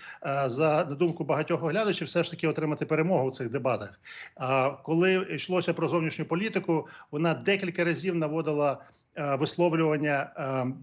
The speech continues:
військових, генералів, які працювали на Дональда Трампа, які, м, працювали в його адміністрації, і які після того, як вони пішли з неї, казали, що Дональд Трамп є, е, загрозою для національної безпеки Сполучених Штатів. Вона наводила приклади, е, також висловлювань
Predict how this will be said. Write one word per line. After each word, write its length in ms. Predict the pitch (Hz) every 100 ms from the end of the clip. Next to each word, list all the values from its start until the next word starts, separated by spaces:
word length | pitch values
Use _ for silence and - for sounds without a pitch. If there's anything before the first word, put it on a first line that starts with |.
| 135
військових, 560 | 160 - 165 170 202 139
генералів, 600 | 127 147 151 190 190 160
які 200 | 160 190
працювали 520 | 170 170 196 208 175
на 80 | 139
Дональда 280 | 139 120
Трампа, 360 | 123 127 107 117
які, 260 | 127 127 170
м, 520 | 170 - 147 143 135
працювали 400 | 156 165 180 175
в 40 |
його 140 | 165 160
адміністрації, 880 | 156 160 156 208 208 - 143 131 131 - -
і 80 | 170
які 260 | 170 175 190
після 320 | 202 196 180
того, 240 | 175 165
як 160 | 165 165
вони 140 | 160
пішли 360 | 151 151 - 202
з 60 | 185
неї, 200 | 165 143
казали, 440 | 143 143 165 160
що 440 | - - 151 143 - -
Дональд 320 | 139 165 170 165
Трамп 280 | 170 156 -
є, 320 | 147 147 135 - - - 135
е, 120 | 131
загрозою 500 | 151 147 185 160 165
для 340 | 147 147 147
національної 600 | 143 151 165 160 160 147
безпеки 460 | 139 131 151 143 139
Сполучених 480 | - 147 139 139 127
Штатів. 400 | 170 175 202 196 - - -
Вона 180 | 151 190
наводила 400 | 185 185 170 170
приклади, 680 | 175 175 170 156 165 160 -
е, 280 | 147 139 139
також 460 | 151 165 151 -
висловлювань 640 | 143 143 175 175 165 156